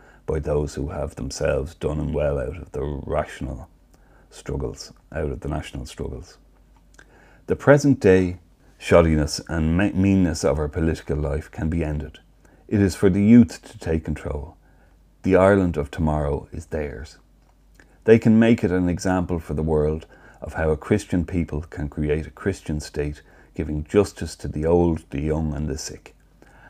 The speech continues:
and to all an ideal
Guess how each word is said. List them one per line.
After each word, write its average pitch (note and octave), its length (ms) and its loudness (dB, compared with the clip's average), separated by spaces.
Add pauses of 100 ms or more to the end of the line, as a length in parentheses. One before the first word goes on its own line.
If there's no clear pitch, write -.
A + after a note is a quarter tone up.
(100)
and E2+ 160 -10
to D#2+ 160 0
all G2+ 500 4 (380)
an D#2+ 120 -6
ideal D#2 680 -2